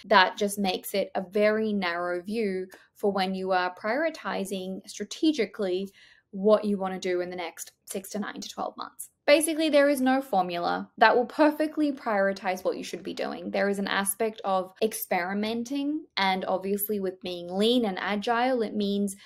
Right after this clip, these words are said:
you might make the wrong decision, but that's okay, because as long as you've learned from it, you can change it. So no amount of research and discovery, prioritization frameworks, or tooling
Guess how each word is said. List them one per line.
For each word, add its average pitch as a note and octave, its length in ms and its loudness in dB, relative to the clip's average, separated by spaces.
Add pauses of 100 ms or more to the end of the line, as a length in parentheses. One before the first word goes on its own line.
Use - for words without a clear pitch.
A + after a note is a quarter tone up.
(100)
you G#3+ 220 0
might C4+ 320 0
make B3+ 220 0
the G#3+ 80 0
wrong G3 260 0
decision, F#3+ 580 -4
but G3+ 100 -4
that's F3+ 240 -2
okay, A#3 440 4
because G3+ 340 -2
as F3+ 140 -4
long F3+ 180 -2
as F3+ 100 -6
you've F3+ 200 -2
learned G#3+ 280 0
from B3+ 200 0
it, B3 120 2
you G3 80 -4
can G3 160 -6
change E3+ 400 -8
it. - 240 -8
So - 140 -2
no A3 540 6
amount G3 580 0
of F#3 160 -2
research G#3 640 0
and G3 100 -2
discovery, G3+ 920 -2 (140)
prioritization G3 920 2
frameworks, A3 800 0
or - 160 -10
tooling A#3+ 720 0